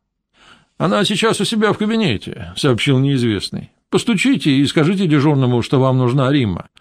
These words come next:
и он вас пропустит. Скажите от Славика. Он меня знает". "Спасибо", — поблагодарил его Дронго. Он долго стучал в дверь, пока ему не открыл дежурный охранник.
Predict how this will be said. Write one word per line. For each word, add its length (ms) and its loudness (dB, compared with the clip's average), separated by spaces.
и 100 0
он 140 0
вас 140 -2
пропустит. 720 -2
Скажите 600 0
от 100 0
Славика. 600 -2
Он 140 2
меня 140 2
знает". 480 -2
"Спасибо", — 600 -2
поблагодарил 580 2
его 160 0
Дронго. 400 0
Он 220 4
долго 360 2
стучал 440 0
в 60 0
дверь, 260 2
пока 260 0
ему 200 2
не 120 2
открыл 320 2
дежурный 480 2
охранник. 520 0